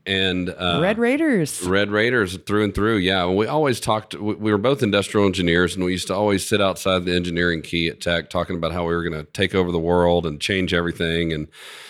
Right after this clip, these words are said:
Speaker 1: you know, never go work for big corporations, and we're gonna do it all on our own. And then right out of college, I went to work for a big corporation.
Speaker 2: <laughs>
Speaker 1: Continued to plot with Aaron on how we were going to, uh, you know,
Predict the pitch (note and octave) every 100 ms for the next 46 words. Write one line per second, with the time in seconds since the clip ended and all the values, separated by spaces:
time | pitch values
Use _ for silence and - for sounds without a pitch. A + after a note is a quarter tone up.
0 | - - G#2+ G2+ G2 A#2+ A2+ A2 G#2+ G#2+
1 | G#2 G2+ F2+ G2 G#2 G#2 F#2 G2 G2 G2+
2 | F#2 F2 E2+ F2+ G2 B2+ A2 G#2 G2+ F#2+
3 | F#2+ G2 G2+ F#2 F#2 F2+ F2 F#2 G#2+ G2+
4 | F2+ F#2+ F#2 F2 F2+ F2+ F2+ D#2+ E2+ D#2+
5 | - D#2 E2 E2+ E2 E2 D#2+ E2 F#3+ A3+
6 | C4 A3+ B3 G#3 A3+ F#3 F3 - B2+ A#2+
7 | D3+ D3+ A#2 - A#2 A2 G2 F#2+ G2 F#2+
8 | F#2 F2+ F2 F#2+ F#2 F2+ F2+ F2 F2 F2
9 | E2+ - E2+ D#2+ D#2+ D#2+ D#2 D#2 E2+ -
10 | F#2 E2 D#2+